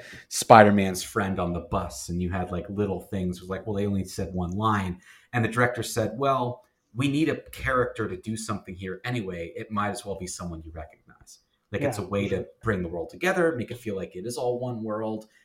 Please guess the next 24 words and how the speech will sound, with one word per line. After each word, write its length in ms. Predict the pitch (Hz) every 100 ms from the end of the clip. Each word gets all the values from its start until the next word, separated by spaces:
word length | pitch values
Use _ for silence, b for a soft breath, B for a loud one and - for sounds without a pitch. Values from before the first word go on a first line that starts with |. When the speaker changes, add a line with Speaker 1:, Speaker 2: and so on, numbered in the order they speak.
| b -
Speaker 1:
And 320 | 101 98 90
if 120 | 87
someone's 320 | - 131 120
gotta 180 | 113 98
do 80 | 104
something 320 | - - 98
anyway, 320 | 104 92 87 87 _ _
why 180 | - 90
not 340 | 87 87 85 - _ _ _
it 160 | 95 -
be 140 | 95
a 60 | 90
cameo. 400 | - 85 - -
And 140 | 131
that's 180 | 143 160
kind 220 | - 147
of 60 | 143
what 80 | 127
I 40 |
was 180 | 107 -
thinking 300 | 110 104 104
during 220 | 95 92
this 100 | 87
show. 460 | - - 87 85